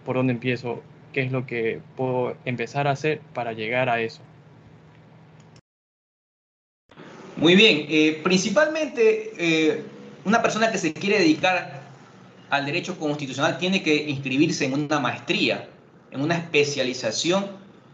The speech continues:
Speaker 2: referente al derecho constitucional. Considero que las maestrías, más que un aporte en conocimiento o refrescar conocimientos aprendidos en la época de estudiante,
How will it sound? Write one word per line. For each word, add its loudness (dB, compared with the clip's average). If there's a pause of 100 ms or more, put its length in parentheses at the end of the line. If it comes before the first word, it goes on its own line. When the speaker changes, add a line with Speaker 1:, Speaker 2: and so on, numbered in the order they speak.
Speaker 2:
referente 0
al -2
derecho -8
constitucional. -4 (520)
Considero 4
que 2
las 2
maestrías, 0
más 0
que 0 (760)
un 2
aporte 0
en -10
conocimiento -2 (320)
o 4
refrescar -2
conocimientos -6
aprendidos -2 (340)
en -8
la 2
época -2
de 0
estudiante, -6